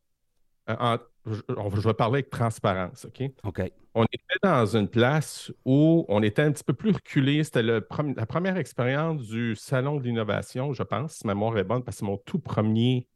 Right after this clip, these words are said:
Speaker 1: euh, euh, congrès que je participe en <laughs> vingt ans de carrière. J'avais jamais participé
Speaker 2: Pour
Speaker 1: à
Speaker 2: vrai,
Speaker 1: aucun
Speaker 2: hein ?
Speaker 1: congrès.
Speaker 2: Ben,
Speaker 1: Ouais.
Speaker 2: juste pour, pour que les gens nous suivent, là, les gens qui savent pas c'est quoi ça, la cops, c'est quoi ça ? La, la cops, c'était à Québec.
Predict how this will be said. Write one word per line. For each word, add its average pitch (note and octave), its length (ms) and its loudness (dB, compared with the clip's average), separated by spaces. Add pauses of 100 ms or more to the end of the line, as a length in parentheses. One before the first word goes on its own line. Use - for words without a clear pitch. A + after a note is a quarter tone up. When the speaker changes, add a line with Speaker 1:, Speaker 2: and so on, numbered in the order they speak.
(260)
Speaker 1:
euh, F2+ 440 -2 (840)
euh, F#2+ 200 4
congrès A#2+ 500 2
que A2+ 120 -2
je - 100 -10
participe - 560 -2 (240)
en G#2 80 0
<laughs> F#2+ 100 0
vingt A2+ 320 -2
ans C3 120 -2
de B2+ 60 -6
carrière. A2 460 0
J'avais G2 220 -2
jamais A2+ 260 -4
participé - 440 -10
Speaker 2:
Pour A#2+ 100 2
Speaker 1:
à B2 40 4
Speaker 2:
vrai, D3+ 140 4
Speaker 1:
aucun G#2+ 80 4
Speaker 2:
hein ? B2 40 0
Speaker 1:
congrès. G2+ 220 0 (560)
Speaker 2:
Ben, A#2 80 2
Speaker 1:
Ouais. C3+ 160 4
Speaker 2:
juste C3 300 -2 (100)
pour, A#2 180 0
pour G#2+ 200 -2
que - 60 -6
les G2 160 2
gens A#2+ 160 2
nous A2+ 120 0
suivent, C3 380 -6
là, B2 100 -2
les G2 200 -2
gens A2 140 -2
qui - 100 -12
savent E2+ 260 -4
pas A2+ 100 -4
c'est F2+ 160 -8
quoi G#2 200 -4
ça, A2 160 -4
la F#2 120 -4
cops, - 540 -10
c'est - 220 -12
quoi G#2+ 180 -4
ça ? A#2 240 -6 (300)
La, F#2 140 -4 (100)
la F#2+ 120 -6
cops, - 560 -8
c'était - 240 -6
à F2+ 100 -2
Québec. F#2 460 -6